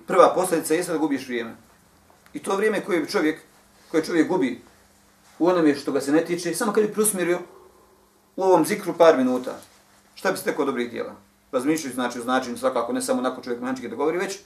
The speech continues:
da razmišlja o zna-, da razmišlja o značenju, šta predstavljaju ove riječi. Druga posljedica jeste da, pored toga što uzimaš svoje vrijeme, uzimaš tuđe vrijeme.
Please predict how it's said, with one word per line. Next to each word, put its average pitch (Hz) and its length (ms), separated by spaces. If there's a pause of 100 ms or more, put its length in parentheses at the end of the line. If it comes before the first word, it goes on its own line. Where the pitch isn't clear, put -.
(280)
da 151 120
razmišlja 156 300
o - 20
zna-, 131 180
da 135 220
razmišlja 160 340
o 127 40
značenju, 120 360
šta - 120
predstavljaju 127 360
ove 107 80
riječi. - 300 (1900)
Druga 175 340
posljedica 175 540 (360)
jeste 156 360
da, 139 200
pored 156 180
toga 160 240
što - 120
uzimaš 147 300
svoje 135 220
vrijeme, 156 220
uzimaš 156 220
tuđe 127 200
vrijeme. 107 320